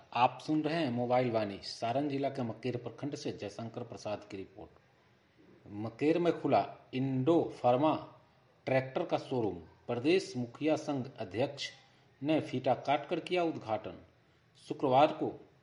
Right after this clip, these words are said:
मकेर के महावीर चौक के पास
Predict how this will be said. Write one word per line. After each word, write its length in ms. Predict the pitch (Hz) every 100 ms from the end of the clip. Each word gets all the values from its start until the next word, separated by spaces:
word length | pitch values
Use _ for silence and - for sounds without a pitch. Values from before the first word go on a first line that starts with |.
| 98 104
मकेर 520 | 117 117 156 160 - - - -
के 120 | 165
महावीर 500 | 135 117 113 123 117 - - -
चौक 500 | - 156 143 - - _ _ _ _ -
के 60 |
पास 440 | 175 175 139 -